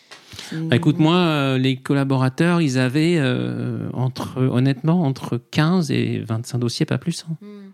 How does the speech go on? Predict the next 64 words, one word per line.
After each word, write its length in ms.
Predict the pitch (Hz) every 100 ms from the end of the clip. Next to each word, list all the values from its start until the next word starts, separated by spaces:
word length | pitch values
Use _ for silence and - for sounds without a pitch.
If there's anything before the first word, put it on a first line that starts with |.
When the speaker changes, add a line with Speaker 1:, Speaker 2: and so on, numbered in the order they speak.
| - - -
Speaker 2:
Mais 60 |
par 180 | 117 113
contre, 200 | 190 190
il 20 |
y 40 | 123
en 60 |
avait, 140 | 127 170
c'est 180 | - 127
des 140 | 120
dossiers 360 | 110 113 - 147
costauds. 360 | 160 - 117 -
C'est-à-dire, 200 | - 107
il 20 | 113
y 40 |
en 40 |
avait, 220 | 107 95 160
c'était 540 | - 113 107 101 101
au 140 | 107 127
moins 260 | 131 143
un 60 | 139
jour 120 | 139
par 140 | 127 123
semaine. 400 | 147 135 110 104 _ _ _ _ _
Mais 80 | 117
c'était 320 | - 135 117 -
un, 140 | 127
tu 120 | 127
vois, 140 | 131 185
ils 140 | 139
avaient 160 | 120 117
pas, 300 | 120 175 165
euh, 280 | 127 120 117
à, 180 | - 104 123 127 123
en 120 | 131
nombre 180 | 160 170
de 100 | 139
bilans, 460 | 131 139 202 233 - _ -
ça 160 | 127
t'en 160 | 123 113
fait 100 | 120
pas 140 | 180
cinquante 540 | 196 208 139 151 - _ _ -
à 60 | -
la 80 | 123
période 240 | 127 120
fiscale. 480 | - 117 - 107 113 _ _ _ _ _ _ _ _ -
Speaker 1:
Hmm. 40 |
Speaker 2:
Ça 160 | 202 113
t'en 180 | 117 113
fait 180 | 139
une 100 | 160
petite 200 | 151 135
vingtaine, 420 | 127 139 127 117 120
parce 160 | -
que 60 | -
t'as 120 | 104
des 140 | 107
périodes, 500 | - 110 107 107 98
des, 120 | - 101
des 140 | 104
clôtures 400 | - 113 - 117
décalées, 380 | 101 - 101 113
tout 160 | -
ça. 240 | - -